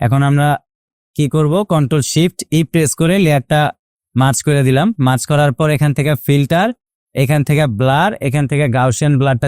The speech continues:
চুজ করব। গাউসিয়ান ব্লার চুজ করার পর এখান থেকে আমরা আমাদের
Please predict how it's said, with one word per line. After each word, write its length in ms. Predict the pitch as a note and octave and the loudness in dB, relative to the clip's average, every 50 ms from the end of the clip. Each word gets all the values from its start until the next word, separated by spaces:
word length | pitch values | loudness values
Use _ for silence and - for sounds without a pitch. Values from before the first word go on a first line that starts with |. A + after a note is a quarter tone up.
| B2+ | -2
চুজ 140 | - C#3 - - C#3 | -2 -2 -2 -2 0
করব। 160 | C3 C3 C#3 F3+ A#3 - _ _ _ _ _ _ _ _ _ - | 0 0 0 -2 -4 -6 _ _ _ _ _ _ _ _ _ -4
গাউসিয়ান 380 | A#2 C3 C3+ C3 - D#3+ D#3 D#3 D3+ | -2 0 0 0 0 0 0 0 2
ব্লার 160 | D#3 D#3+ D3+ - | 2 0 0 0
চুজ 120 | - E3 C#3 - | -2 -2 -2 -2
করার 200 | F3+ E3+ E3 E3 C3+ - | -2 0 0 0 -2 -2
পর 100 | F#3+ G3+ F#3+ E3+ | -2 -2 0 0
এখান 160 | D#3+ E3+ D#3 C3+ | 0 -2 -2 0
থেকে 140 | E3+ D#3 E3 D#3+ | 0 0 0 0
আমরা 180 | D#3+ D#3+ D#3+ D#3+ D#3+ D#3+ - - _ _ _ _ _ _ _ - D3+ | 2 2 2 0 0 -2 -4 -6 _ _ _ _ _ _ _ -2 0
আমাদের 260 | D#3+ D#3+ D3+ D#3 D#3 | 0 0 0 0 0